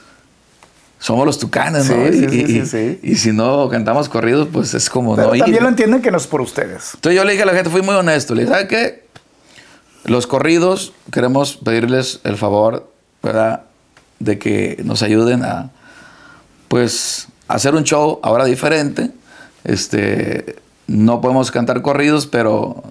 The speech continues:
Speaker 1: de que nos la vamos a pasar bien, nos la vamos a pasar bien. Ustedes saben cómo está la situación, no les voy a entrar en detalles, pero sí les pedimos su apoyo, su, su, su cooperación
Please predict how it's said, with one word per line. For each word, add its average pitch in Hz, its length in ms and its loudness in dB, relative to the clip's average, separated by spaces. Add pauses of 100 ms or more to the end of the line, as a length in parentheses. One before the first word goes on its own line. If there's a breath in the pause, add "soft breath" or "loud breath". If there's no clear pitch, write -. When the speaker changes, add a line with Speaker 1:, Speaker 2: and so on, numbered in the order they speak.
Speaker 1:
de 113 140 -2
que 110 120 -2
nos 107 140 0
la 107 60 2
vamos 135 240 0
a - 80 -6
pasar 123 200 -2
bien, 131 140 0
nos 131 100 0
la - 60 0
vamos 120 160 -2
a 113 80 -8
pasar 113 240 -4
bien. 165 320 0 (680 loud breath)
Ustedes 135 280 0
saben 147 160 2
cómo 120 160 -2
está 127 160 -2
la 127 200 2
situación, 131 560 -2
no 127 120 2
les 123 140 2
voy 120 180 2
a 120 60 2
entrar 123 220 0
en 127 80 2
detalles, 139 540 0 (440 soft breath)
pero 107 220 0
sí 123 120 0
les 127 100 0
pedimos 117 320 0
su - 100 -6
apoyo, 123 380 0
su, 113 220 -6
su, - 200 -8
su - 160 -10
cooperación 131 680 -2